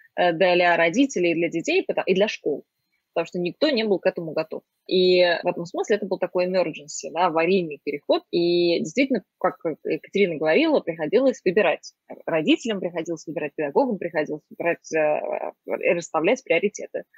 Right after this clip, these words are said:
И на самом деле онлайн-образование — это стало для меня с-,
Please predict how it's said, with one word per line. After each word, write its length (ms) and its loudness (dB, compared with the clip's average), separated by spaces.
И 100 2
на 120 0
самом 220 0
деле 220 2
онлайн-образование — 840 -2
это 180 2
стало 280 2
для 100 -6
меня 140 -2
с-, 240 -18